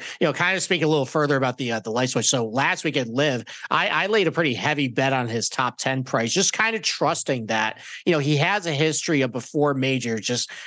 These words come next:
you know, kind of lingering around, and then the final round he makes a little bit of a charge for a top ten. So I put a pretty heavy bet on that, and he did exactly that. He was kind of hanging around, like, fifteenth all weekend. I was getting a little nervous. Then on Sunday, though, he started piling the birdies. Lo and behold, he fin-, ends up finishing fifth.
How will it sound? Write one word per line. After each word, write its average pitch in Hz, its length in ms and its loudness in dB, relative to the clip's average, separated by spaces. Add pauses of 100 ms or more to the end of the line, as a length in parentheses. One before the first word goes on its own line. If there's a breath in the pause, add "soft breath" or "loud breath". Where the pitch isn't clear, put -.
(140 loud breath)
you 170 80 4
know, 139 100 2
kind 208 320 0
of 208 80 2
lingering 180 360 2
around, 151 420 2
and 135 100 0
then 143 200 0
the 123 240 0
final 147 260 2
round 135 220 0
he 123 60 -6
makes 131 200 -6
a - 20 -6
little 127 180 2
bit 120 80 2
of 107 60 -2
a 110 40 -4
charge 120 300 0
for 120 80 0
a 104 40 -4
top 120 240 0
ten. 123 180 -2
So 120 120 0
I 131 80 2
put 196 140 2
a - 20 -4
pretty 139 240 0
heavy 123 240 -2
bet 120 180 0
on 120 160 0
that, 120 300 -2 (180 loud breath)
and 135 240 0
he 131 220 0
did 147 180 2
exactly 147 680 0
that. 156 240 0
He 120 40 -8
was 117 80 -10
kind 175 240 -2
of 135 60 -8
hanging 165 260 -2
around, 151 200 2
like, 120 140 -6
fifteenth 160 540 0
all 143 140 2
weekend. 143 240 0
I - 20 2
was 131 100 -6
getting 220 180 2
a 135 40 2
little 151 240 0
nervous. 180 380 0 (420 loud breath)
Then 127 160 2
on 113 140 0
Sunday, 180 420 2
though, 160 220 2
he 147 40 0
started 131 300 -2
piling 151 340 2
the 127 80 -2
birdies. 139 480 0
Lo 143 120 2
and 151 100 2
behold, 143 300 2
he 131 100 2
fin-, 151 160 -2
ends 123 160 -4
up 117 160 -4
finishing 104 420 -4
fifth. 208 280 2